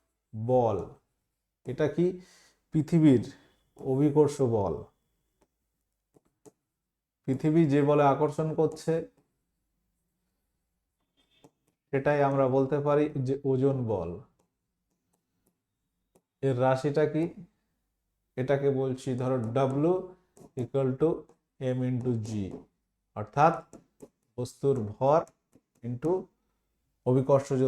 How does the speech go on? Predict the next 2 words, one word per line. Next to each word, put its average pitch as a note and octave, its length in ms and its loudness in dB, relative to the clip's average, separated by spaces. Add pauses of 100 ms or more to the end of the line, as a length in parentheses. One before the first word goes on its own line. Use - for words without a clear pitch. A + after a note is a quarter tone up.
(100)
ত্বরণ। G2+ 280 -2 (2250)
অভিকর্ষজ C#3 720 0